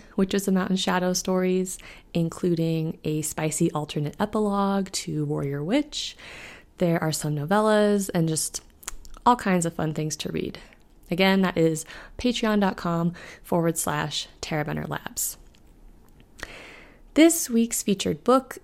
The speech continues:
is Ether Witch, book one of the Witches of Mountain Shadow series. The Grimes sisters aren't normal, even by witches' standards. For weeks,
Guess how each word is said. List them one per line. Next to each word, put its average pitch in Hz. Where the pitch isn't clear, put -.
is 160
Ether 247
Witch, 240
book 208
one 202
of 165
the 160
Witches 165
of 165
Mountain 156
Shadow -
series. -
The 233
Grimes 285
sisters 208
aren't 180
normal, 156
even 214
by 165
witches' 151
standards. -
For 185
weeks, 269